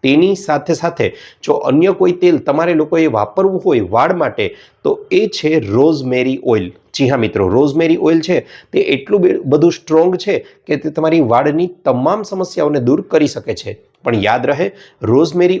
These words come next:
ઓઇલ છે તેને સીધું જ વાળમાં ન જ લગાવવું જોઈએ. આ માટે શું કરવાનું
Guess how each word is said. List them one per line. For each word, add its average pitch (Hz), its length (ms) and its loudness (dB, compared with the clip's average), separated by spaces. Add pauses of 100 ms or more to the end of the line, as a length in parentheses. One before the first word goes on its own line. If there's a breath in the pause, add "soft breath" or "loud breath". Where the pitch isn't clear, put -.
(120)
ઓઇલ 165 140 2
છે 185 140 -2
તેને 135 240 0
સીધું 131 440 0
જ 147 140 -4
વાળમાં 131 440 0 (140)
ન 117 80 2 (160)
જ 170 140 -4
લગાવવું 123 420 -2
જોઈએ. 95 240 -8 (320 soft breath)
આ 135 160 -2
માટે 143 240 -4
શું 185 160 -6
કરવાનું 175 340 0